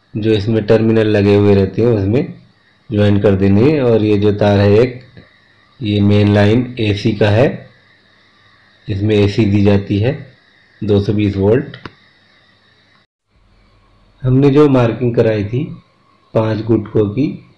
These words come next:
पीवीसी sheet के, हमने ये गुटके बना के लगा दिए। इसके हम पीछे base लगाएंगे तो इसमें screw direct tight हो जाएंगे। उसके बाद हमने ये देखो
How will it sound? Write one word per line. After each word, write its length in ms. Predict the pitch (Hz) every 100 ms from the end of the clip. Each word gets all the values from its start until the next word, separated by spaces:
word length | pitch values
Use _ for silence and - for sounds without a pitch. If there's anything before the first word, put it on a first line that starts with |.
| -
पीवीसी 400 | 120 113 117 110
sheet 260 | 101 107 101
के, 120 | -
हमने 260 | 107 104 110
ये 80 | 110
गुटके 320 | 101 101 110
बना 240 | 101 98 98
के 120 | 104
लगा 240 | 95 92
दिए। 340 | 90 101 175 - _ _ _ _ _ - 127
इसके 320 | - - 120 113
हम 300 | 110 110 104 101
पीछे 300 | 113 107 107
base 280 | 110 107 110
लगाएंगे 480 | 104 104 104 113 113
तो 120 | 117
इसमें 340 | 104 113 110
screw 280 | 101 - 120
direct 380 | 110 107 107 -
tight 240 | 104 98 101
हो 80 | 98
जाएंगे। 380 | 92 95 131 190 - - _ _ _ _ - - _ _ _ _ _ _ _ - _ _ _ _ _
उसके 340 | 135 - - 143
बाद 320 | 120 127 123
हमने 240 | 117 120
ये 160 | 123 123
देखो 500 | 113 101 123 131 139